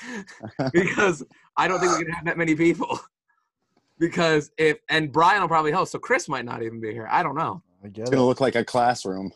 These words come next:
Speaker 3: <laughs> on
Speaker 1: It
Speaker 3: Zoom.
Speaker 2: Yeah, right.
Speaker 1: Yeah, right?
Speaker 3: <laughs>
Speaker 1: Exactly. It's gonna look like the Brady Bunch or something. Like, I don't know. Um, the Addams Family.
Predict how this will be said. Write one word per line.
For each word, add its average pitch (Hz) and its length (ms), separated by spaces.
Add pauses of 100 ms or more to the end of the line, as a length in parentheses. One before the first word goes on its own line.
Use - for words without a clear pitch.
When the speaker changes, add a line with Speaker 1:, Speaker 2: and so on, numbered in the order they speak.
(140)
Speaker 3:
<laughs> 110 100
on 120 120
Speaker 1:
It 131 140
Speaker 3:
Zoom. 113 180
Speaker 2:
Yeah, 190 160
right. 160 320
Speaker 1:
Yeah, 233 180
right? 196 340 (220)
Speaker 3:
<laughs> - 0
Speaker 1:
Exactly. 240 540
It's 175 80
gonna 214 120
look 220 80
like 214 80
the 202 80
Brady 208 280
Bunch 165 280
or 170 80
something. 143 460
Like, 139 200
I 160 180
don't 175 100
know. 190 260 (640)
Um, 139 400
the 151 140
Addams 180 400
Family. 123 500